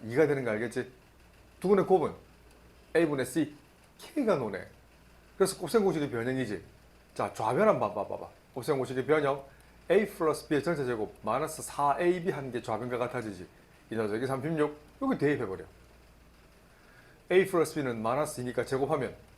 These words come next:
사, 마이너스 A 곱 B는 K니까 사 케이는 삼십육. 그래서 마이너스 사 케이는 삼십이, 만족하는 K는 마이너스 팔. 어때요? 답이 똑같이 넣어줘. 개인적으로는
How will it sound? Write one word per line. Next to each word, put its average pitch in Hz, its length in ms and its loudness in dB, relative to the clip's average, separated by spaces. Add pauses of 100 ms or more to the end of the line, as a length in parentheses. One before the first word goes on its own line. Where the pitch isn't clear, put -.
사, - 380 0 (360)
마이너스 110 560 -2
A 202 160 8
곱 170 160 0
B는 127 260 -2
K니까 120 560 0 (200)
사 - 320 -2
케이는 170 1080 -2
삼십육. 151 600 -4 (420)
그래서 135 460 0 (340)
마이너스 135 340 0
사 131 120 -4
케이는 123 340 0 (560)
삼십이, 147 540 -4 (380)
만족하는 131 480 -2
K는 127 300 -2 (1300)
마이너스 101 520 -4
팔. 95 200 -6 (240)
어때요? 98 260 -6 (140)
답이 104 200 -10
똑같이 - 280 -12
넣어줘. 98 280 -4 (2500)
개인적으로는 185 640 4